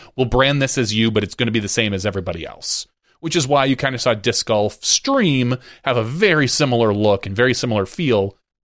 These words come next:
to Disc Golf Network. But with Insys, I think the platform is a little bit more malleable as far as tweaks and what they wanna do.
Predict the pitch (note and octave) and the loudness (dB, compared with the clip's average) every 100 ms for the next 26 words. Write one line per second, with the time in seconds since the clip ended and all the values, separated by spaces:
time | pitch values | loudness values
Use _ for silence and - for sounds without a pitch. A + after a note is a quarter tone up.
0 | - G#2+ - F2 G2 A2+ F#2 D2 - _ | -12 -8 -6 -6 -4 -4 -4 -10 -12 _
1 | _ _ _ _ _ _ _ _ _ _ | _ _ _ _ _ _ _ _ _ _
2 | _ - C3 C3+ B2+ D#3 D3+ C#3+ A#2+ - | _ -4 0 0 0 -2 0 0 0 -2
3 | - _ - - D3 C#3 C3+ A#2 G2+ - | -6 _ -18 -8 -6 -6 -4 -4 -4 -4
4 | B2+ - C3 A2 B2+ A#3+ C4 G3 F3+ C#3+ | -4 -2 -6 -6 -6 -4 0 0 0 0
5 | B2 A#2 A#2 A2+ A2 - A2+ G2+ G2+ - | 2 2 2 2 0 0 0 2 0 -4
6 | - B2+ - A#2 G2+ G2 G2 G2 F#2+ F2+ | -4 -4 -4 -8 -6 -4 -4 -4 -8 -10
7 | E2 C#2+ | -12 -14